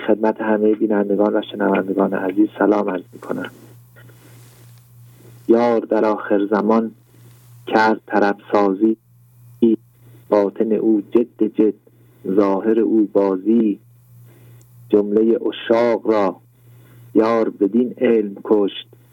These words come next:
تا نکند هان و هان جهل تو طنازی. غزل سی سیزده. استاد، اه، چند، اه، در واقع جمله و مطلب کلیدی از برنامهٔ هشتصد و هفتاد و پنج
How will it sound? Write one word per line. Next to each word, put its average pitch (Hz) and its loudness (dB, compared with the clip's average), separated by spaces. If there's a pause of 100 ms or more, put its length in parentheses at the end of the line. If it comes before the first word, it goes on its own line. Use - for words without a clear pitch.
(680)
تا 107 0
نکند 113 0
هان 110 0
و 104 -4
هان 113 -2 (960)
جهل 113 -2
تو - -6
طنازی. 104 0 (1000)
غزل 113 2 (480)
سی 110 4 (120)
سیزده. 101 -2 (1120)
استاد، - 0 (500)
اه، 104 0 (200)
چند، 117 0 (160)
اه، 107 -6 (260)
در 110 0
واقع 110 2
جمله 113 0 (640)
و 107 2
مطلب 107 0
کلیدی 110 0
از 110 -2
برنامهٔ 104 0
هشتصد 107 -2
و 107 0
هفتاد 101 -2
و 98 -2
پنج 107 -2